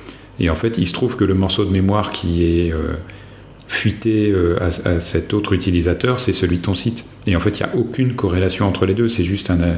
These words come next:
un allocateur mémoire, donc t'as aucun moyen de savoir, euh, qu'est-ce qui a été envoyé au client, quoi.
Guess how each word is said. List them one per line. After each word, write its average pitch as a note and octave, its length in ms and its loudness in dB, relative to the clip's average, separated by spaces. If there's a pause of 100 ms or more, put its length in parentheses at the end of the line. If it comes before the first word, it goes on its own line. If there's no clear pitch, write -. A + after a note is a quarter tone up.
(320)
un F2+ 80 -2
allocateur E2+ 460 0
mémoire, G#2 340 0
donc F2 220 -2
t'as - 180 -2
aucun F#2+ 220 0
moyen F#2 320 0
de F2 120 0
savoir, F2 440 0
euh, D#2+ 240 -2 (600)
qu'est-ce - 180 0
qui - 100 0
a F2 40 4
été F2 140 0
envoyé F2 280 2
au F#2 40 2
client, G2+ 260 0
quoi. F2+ 120 -4